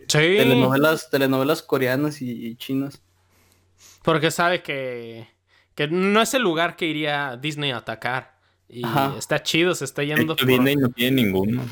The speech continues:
Speaker 3: <laughs>
Speaker 1: por otras regiones. Y está padre porque sí, tiene mucho anime, tiene mucho,
Speaker 3: Sí.
Speaker 1: ¿qué, qué le dicen? Dorama o esas madres. Y
Speaker 3: Sí, los doramas.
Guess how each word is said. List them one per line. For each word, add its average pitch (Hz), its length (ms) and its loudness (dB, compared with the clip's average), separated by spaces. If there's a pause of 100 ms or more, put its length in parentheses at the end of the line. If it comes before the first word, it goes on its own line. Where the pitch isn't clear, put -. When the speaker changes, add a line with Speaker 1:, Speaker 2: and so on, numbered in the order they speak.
(120)
Speaker 3:
<laughs> - 240 -6
Speaker 1:
por 139 160 2
otras 151 300 0
regiones. 143 760 -4 (180)
Y 139 120 -2
está - 280 -2
padre 170 320 2
porque 139 380 -10
sí, 170 300 -4
tiene 170 220 0
mucho 170 440 0
anime, 160 500 0
tiene 151 220 -2
mucho, 151 380 -2
Speaker 3:
Sí. 131 380 0
Speaker 1:
¿qué, 139 220 0
qué 135 120 -4
le 147 100 2
dicen? 151 320 -2
Dorama 123 420 0
o 127 100 -2
esas 139 180 -4
madres. 139 440 -4 (1000)
Y 120 480 -2
Speaker 3:
Sí, 127 60 0
los 95 180 0
doramas. 98 540 -4